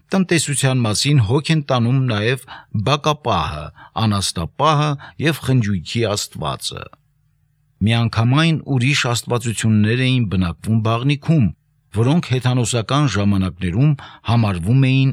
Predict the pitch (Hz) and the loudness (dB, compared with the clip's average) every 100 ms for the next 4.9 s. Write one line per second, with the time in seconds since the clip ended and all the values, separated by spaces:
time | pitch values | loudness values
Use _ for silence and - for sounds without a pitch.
0 | - 113 131 151 139 123 - 104 107 - | -2 -2 2 4 2 0 -2 -4 -2 -4
1 | 107 120 123 - 147 143 92 - _ _ | -2 -2 -4 -2 0 0 -2 -8 _ _
2 | _ 117 - 110 101 107 90 95 82 80 | _ -4 -2 0 0 -2 -2 -4 -4 -6
3 | 107 80 123 135 135 123 - _ - - | -6 -2 0 0 0 -2 -10 _ -6 -2
4 | 92 101 95 98 95 - 95 69 - | -2 -2 -2 -2 -2 0 0 0 -8